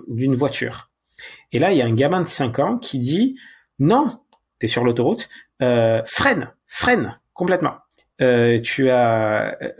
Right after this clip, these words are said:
par, au départ, tu as écouté le gamin de cinq ans qui voulait aller au parc d'attractions. Tu as dit, « Bon, bah, on va mettre le plan en œuvre avec mes capacités de, voilà, pour amener le gamin au parc d'attractions. » Et au milieu de l'autoroute, il dit, « Freine. »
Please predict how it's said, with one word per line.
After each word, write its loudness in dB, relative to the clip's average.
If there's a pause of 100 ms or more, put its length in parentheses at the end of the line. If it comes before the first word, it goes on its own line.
(220)
par, -6
au 2
départ, 2
tu -4
as -2
écouté 2
le 0
gamin 0
de -2
cinq -4
ans 0
qui -4
voulait 2
aller 2
au 2
parc -2
d'attractions. -4 (1160)
Tu -10
as -8
dit, « 0
Bon, 0
bah, -4
on 2
va 2
mettre 0
le 0
plan 0
en -2
œuvre -2
avec -4
mes -4
capacités -2
de, -8 (480)
voilà, -2
pour -4
amener 2
le 0
gamin 0
au 0
parc -6
d'attractions. » -6
Et -8
au 0
milieu 2
de -2
l'autoroute, 0
il -4
dit, « -10
Freine. » -2